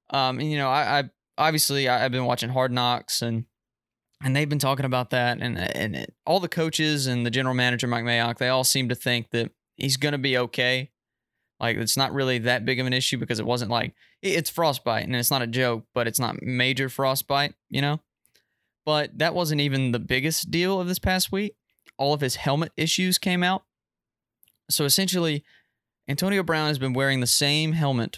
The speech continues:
for the entirety of his N F L career. And now the, uh, I think it's the Players Association. I could be wrong on that. But anyway, they have deemed this helmet unsafe, so he has to find a new one. Well, Antonio Brown doesn't wanna do that. He feels like any of the new helmets would limit his vision,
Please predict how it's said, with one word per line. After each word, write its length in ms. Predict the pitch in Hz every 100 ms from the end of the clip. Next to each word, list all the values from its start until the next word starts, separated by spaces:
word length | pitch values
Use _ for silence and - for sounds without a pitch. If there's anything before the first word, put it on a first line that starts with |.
| -
for 120 | 135
the 120 | 120
entirety 520 | 113 - 139 135 127
of 120 | 117 117
his 160 | 113
N 100 | 117
F 160 | 117 113
L 140 | 117
career. 560 | - 117 120 123 139 - _ _ _ _ _ _ _ -
And 460 | 127 120 117 113 - _ _ _ _
now 560 | 123 135 151 151 143 131 _ -
the, 320 | 123 127 120
uh, 320 | 113 117 117 -
I 60 | 135
think 100 | 156
it's 80 | 127
the 60 |
Players 320 | 117 120 127 131
Association. 640 | 131 135 139 135 143 135
I 60 | 226
could 140 | 139
be 80 | 120
wrong 200 | 113 117
on 80 | 113
that. 140 | 117
But 100 | 80
anyway, 400 | 165 175 127 117 - - _ _ -
they 120 | 147
have 140 | 165 135
deemed 260 | 147 147
this 120 | 135 151
helmet 240 | 131 127
unsafe, 480 | 127 120 - 139 -
so 100 | 123
he 140 | 123
has 140 | 123 113
to 100 | 110
find 260 | 120 117
a 80 | 117
new 200 | 127 135
one. 220 | 110 104 - _ _ _
Well, 380 | 143 139 135 - _ _ _ _
Antonio 400 | 139 135 165 165
Brown 260 | 127 151 147
doesn't 160 | 127 110
wanna 160 | 120
do 240 | 120 143 131
that. 240 | 117 -
He 140 | 139
feels 320 | 131 147 139 123
like 280 | 123 117 -
any 160 | 139
of 80 | 135
the 60 | 117
new 180 | 131 131
helmets 360 | 123 117 -
would 140 | 120 117
limit 300 | 127 123 127
his 200 | 117 113
vision, 580 | 135 147 131 117 113